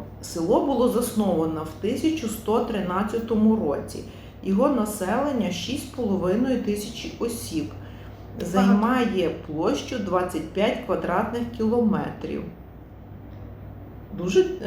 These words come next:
Speaker 1: мені подобається. І, е, воно розташоване на річці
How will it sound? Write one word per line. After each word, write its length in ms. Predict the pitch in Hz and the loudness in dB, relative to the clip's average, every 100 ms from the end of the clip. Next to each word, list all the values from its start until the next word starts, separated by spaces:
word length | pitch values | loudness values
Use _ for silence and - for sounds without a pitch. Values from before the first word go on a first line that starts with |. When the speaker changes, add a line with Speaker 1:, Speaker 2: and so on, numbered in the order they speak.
| 208 | 2
Speaker 1:
мені 200 | 233 320 | 4 2
подобається. 840 | - 294 196 190 190 180 185 185 165 - - | 2 2 4 4 4 2 2 -2 -2 -2 0
І, 280 | 302 370 381 370 - - - - | 6 8 6 0 -10 -16 -16 -6
е, 220 | 196 196 190 175 175 - - | 0 0 0 -4 -8 -10 -4
воно 340 | 190 214 285 330 | 0 4 4 4
розташоване 760 | 262 233 233 - 294 294 262 226 | 0 0 0 2 4 4 4 4
на 160 | 208 | 4
річці 680 | 220 220 - - - 311 311 | 4 2 0 -8 0 2 2